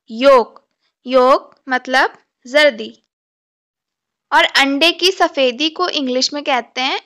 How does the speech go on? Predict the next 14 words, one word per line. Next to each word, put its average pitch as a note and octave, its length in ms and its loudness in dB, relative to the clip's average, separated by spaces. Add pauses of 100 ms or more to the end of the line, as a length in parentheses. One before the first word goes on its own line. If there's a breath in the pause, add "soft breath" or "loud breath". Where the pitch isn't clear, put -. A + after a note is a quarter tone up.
(140)
एग D#4 280 0
व्हाइट। A#3 580 -4 (600)
एग F4 280 2 (200)
व्हाइट। G#3+ 500 -8 (1600)
और D4+ 140 4
अंडे C#4 460 0
की F#4 180 0
भुर्जी C#4+ 400 -4
को E4+ 140 -2
इंग्लिश C#4+ 340 -4
में C#4+ 120 -6
बोलते B3 360 -2
हैं D#4+ 320 -10
स्क्रैम्बल्ड B3+ 800 -2